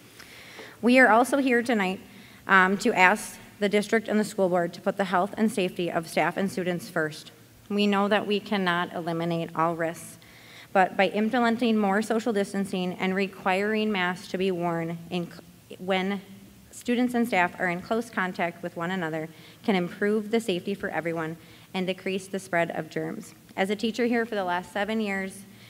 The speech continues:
as Mister Gould stated, we have four hundred and eighty plus kids. We don't have cohorts like the lower grades.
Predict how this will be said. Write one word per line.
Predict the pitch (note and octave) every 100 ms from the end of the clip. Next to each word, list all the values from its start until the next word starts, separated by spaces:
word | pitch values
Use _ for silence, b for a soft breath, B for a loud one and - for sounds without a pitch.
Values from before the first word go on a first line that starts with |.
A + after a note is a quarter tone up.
| B
as | F#3 F#3+
Mister | G3 F#3 G3
Gould | F#3 F3+
stated, | - F3+ E3+ E3 E3+
we | G3+
have | G#3 G#3+ G3
four | - G#3 G3+
hundred | G#3+ G3+ G3
and | F#3
eighty | F#3 F3+
plus | - F#3 -
kids. | - E3+ D#3+ - -
We | G3+
don't | F#3+ F#3+ G3
have | G3 F#3+
cohorts | - F#3+ F#3 F3 - -
like | F3 E3
the | F3+ F3
lower | E3+ F3 F3
grades. | E3 F3 D#3+ D3